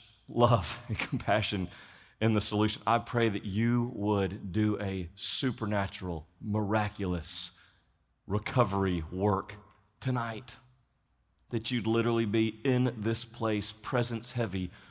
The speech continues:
on a rescue mission after your people, after your children. We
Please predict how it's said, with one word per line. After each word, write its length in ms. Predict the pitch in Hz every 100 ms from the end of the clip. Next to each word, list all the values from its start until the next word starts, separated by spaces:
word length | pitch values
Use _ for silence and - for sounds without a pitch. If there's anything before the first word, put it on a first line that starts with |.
| - _
on 280 | 113 120 120
a 80 | 107
rescue 640 | 92 110 104 - 110 110 87
mission 600 | 85 101 98 - 85 80 - - _ _ _ _ 92
after 280 | 87 -
your 160 | 85 87
people, 480 | - 78 - 78 - _ _ _ _ _ _ _ _
after 240 | 85 -
your 240 | 92 85 90
children. 460 | - 98 98 80 - _ _ _ _ _ _ _ _ _ _ _
We 140 | -